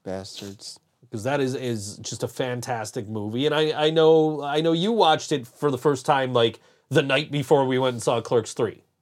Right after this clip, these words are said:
Speaker 2: And your reason was
Speaker 1: Black and white.
Speaker 2: the movie's in black and white. And I, I know other people who are like, "Well, that movie's in black and white. I don't wanna watch it."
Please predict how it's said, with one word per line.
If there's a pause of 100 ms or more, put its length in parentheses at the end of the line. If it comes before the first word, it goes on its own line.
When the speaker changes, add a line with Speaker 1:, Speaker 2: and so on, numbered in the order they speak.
(1700)
Speaker 2:
And
your
reason
was (1080)
Speaker 1:
Black
and
white. (240)
Speaker 2:
the
movie's
in
black
and
white.
And
I,
I
know
other
people
who
are
like,
"Well,
that
movie's
in
black
and
white.
I
don't
wanna
watch
it."